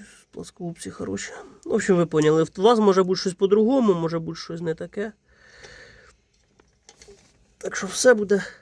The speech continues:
видно. Так, викрутили його чуть-чуть і тепер вигинаємо. Опа, вигнули. Все, тепер має вийти. Оп,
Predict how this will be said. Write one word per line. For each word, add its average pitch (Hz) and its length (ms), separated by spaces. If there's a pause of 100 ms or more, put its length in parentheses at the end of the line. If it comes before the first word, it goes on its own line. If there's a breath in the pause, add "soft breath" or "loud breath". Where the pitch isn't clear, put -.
(800 loud breath)
видно. - 360
Так, - 320
викрутили 240 760
його 233 260
чуть-чуть - 460
і - 40
тепер - 420
вигинаємо. 196 760 (240)
Опа, 175 480
вигнули. 196 600 (840 soft breath)
Все, - 140
тепер 175 180
має 185 260
вийти. 156 380 (1800 loud breath)
Оп, 226 220